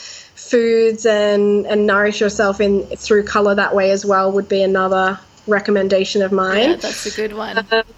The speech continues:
Speaker 1: yeah, but I'm liking, um,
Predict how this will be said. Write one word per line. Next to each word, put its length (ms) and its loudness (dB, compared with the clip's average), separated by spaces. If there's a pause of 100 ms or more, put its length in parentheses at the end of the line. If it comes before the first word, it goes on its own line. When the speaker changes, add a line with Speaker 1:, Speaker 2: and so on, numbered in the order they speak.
(920)
Speaker 1:
yeah, 680 2
but 100 0
I'm 180 0
liking, 1040 0
um, 1040 -2